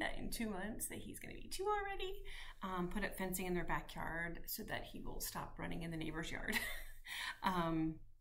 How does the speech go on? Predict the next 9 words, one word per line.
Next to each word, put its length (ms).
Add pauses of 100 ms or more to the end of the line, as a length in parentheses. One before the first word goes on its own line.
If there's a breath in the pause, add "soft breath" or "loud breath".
(760 loud breath)
so, 640 (240)
um, 300
that's 200
just 220
a 20
quick 280
little 420
life 160
update. 480